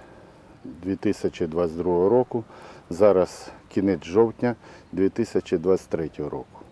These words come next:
Ну, приблизно півтора року, я не рахував точно. І от дивіться,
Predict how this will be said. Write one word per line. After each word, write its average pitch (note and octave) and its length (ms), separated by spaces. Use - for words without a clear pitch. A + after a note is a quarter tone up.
Ну, D#3 60
приблизно G2+ 640
півтора E2+ 360
року, C#2+ 320
я F#2+ 200
не E2 160
рахував G2 480
точно. - 320
І - 60
от B2 160
дивіться, F#2 540